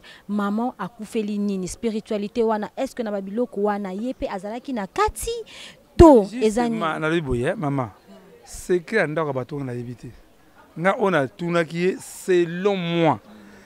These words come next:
Speaker 2: Moi, mosa tosalaka, to ape ba, ta moso to, to, to, to, mo expérience. Moi, investigation tokoyeba.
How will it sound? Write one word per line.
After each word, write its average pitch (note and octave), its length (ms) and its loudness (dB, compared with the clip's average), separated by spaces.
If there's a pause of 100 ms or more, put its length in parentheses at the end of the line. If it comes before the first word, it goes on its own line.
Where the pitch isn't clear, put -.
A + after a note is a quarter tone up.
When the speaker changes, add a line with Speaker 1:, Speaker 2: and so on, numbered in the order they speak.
(360)
Speaker 2:
Moi, A#3 120 4
mosa A3+ 180 8
tosalaka, D#3 500 6
to F3 100 0
ape F#3 140 4
ba, D3+ 200 4
ta F3 100 4
moso D#3+ 240 0
to, C#3 160 -4
to, C#3 320 -6 (180)
to, F3 320 -8
to, G3 140 0
mo F#3 140 0
expérience. D#3+ 640 4 (680)
Moi, F3+ 140 2
investigation C#3+ 480 -2
tokoyeba. D3+ 540 2